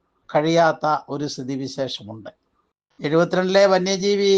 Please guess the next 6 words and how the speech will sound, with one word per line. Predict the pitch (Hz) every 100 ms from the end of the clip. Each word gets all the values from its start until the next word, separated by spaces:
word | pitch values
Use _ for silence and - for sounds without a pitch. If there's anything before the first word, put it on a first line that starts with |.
| 185
സംരക്ഷണ | - 190 185 196 190 196
നിയമത്തിൽ | 185 180 190 185 185
ആക്രമണകാരികളായ | 180 180 202 190 190 180 175 180 180 180 180
വന്യമൃഗങ്ങളെ | 175 170 180 180 170 170 170 127 - _ _ _ _ -
കൊല്ലാൻ | 151 151 175 185 196 208
ഉള്ള | - 190